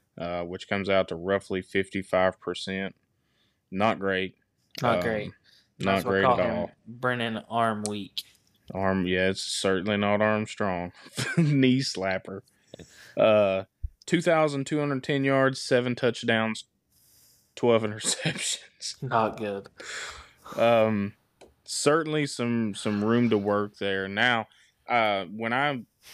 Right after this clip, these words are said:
Speaker 1: you know, went and done some research and got all these numbers, I did not dive into what they're looking at. From what I've seen, it looks like he is going to be the starter. Now, whether that lasts through camp, whether he rolls out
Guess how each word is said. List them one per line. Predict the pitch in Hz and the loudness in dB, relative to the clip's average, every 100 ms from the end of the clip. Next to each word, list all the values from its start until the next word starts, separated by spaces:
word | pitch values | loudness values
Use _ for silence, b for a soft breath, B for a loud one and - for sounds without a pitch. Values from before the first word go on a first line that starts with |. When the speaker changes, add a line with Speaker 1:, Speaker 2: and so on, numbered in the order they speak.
| - - | -20 -6
Speaker 1:
you | 113 | -4
know, | 95 | -4
went | 90 107 113 | -2 0 0
and | 110 104 | 0 0
done | 110 | -2
some | 110 95 | -4 -8
research | 107 107 101 98 | -6 -4 -6 -4
and | 95 | 0
got | 104 | 2
all | 98 98 | 2 0
these | 98 95 | -2 -4
numbers, | 101 98 95 - - _ _ _ _ | -8 -8 -14 -16 -20 _ _ _ _
I | - 104 | -2 0
did | 104 104 | 0 -2
not | 101 101 95 | -2 -2 -2
dive | 98 98 92 | 0 0 0
into | 101 101 101 104 98 | -2 -4 -4 -4 -2
what | 95 101 | -4 -4
they're | 95 | -4
looking | 95 104 101 101 | -2 -4 -4 -4
at. | 98 98 - - | -2 -4 -8 -10
From | 107 | -2
what | 113 120 | 2 2
I've | 107 | 2
seen, | - - 123 123 117 | -4 -4 0 0 -2
it | 98 | -4
looks | 110 - | -4 -2
like | 104 - | -2 0
he | 110 101 | 0 2
is | 98 | 0
going | 92 101 107 104 | -2 0 0 0
to | 107 | 0
be | 104 104 | 2 2
the | 98 | 0
starter. | - 104 104 107 104 _ _ _ _ _ | 2 4 6 2 -2 _ _ _ _ _
Now, | - 92 | -6 -4
whether | 90 98 98 | 0 0 0
that | 98 101 92 - | 0 0 -2 -4
lasts | 104 107 107 - | 0 2 2 -2
through | - 98 92 | -10 -10 -8
camp, | - 117 117 113 92 | -6 -2 -2 -4 -4
whether | 104 95 98 | -4 -2 -2
he | 101 | 0
rolls | 104 101 98 101 | 4 4 4 2
out | 98 98 | 2 0